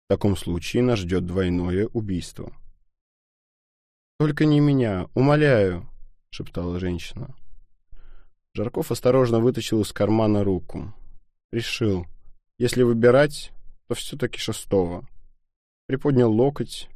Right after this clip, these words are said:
выставил ладонь, но ведущий его опередил и обозначил. «Вы отказались сделать выбор». Красивые мужчины и некрасивый карлик шли строевым шагом,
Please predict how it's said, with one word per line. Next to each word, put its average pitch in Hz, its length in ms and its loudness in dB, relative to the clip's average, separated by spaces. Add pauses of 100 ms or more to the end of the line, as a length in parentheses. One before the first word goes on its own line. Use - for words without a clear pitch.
(100)
выставил 101 480 -2
ладонь, 110 500 2 (500)
но 101 100 2
ведущий 113 460 2
его 110 140 4
опередил 107 480 0
и 120 60 2
обозначил. 110 760 2 (760)
«Вы 92 280 4
отказались 107 640 2
сделать 87 400 -4
выбор». 87 440 -6 (1700)
Красивые 135 460 2
мужчины 120 560 2
и 107 40 2
некрасивый 107 560 -2
карлик 135 560 0 (100)
шли - 220 -4
строевым 104 500 0
шагом, 87 480 -2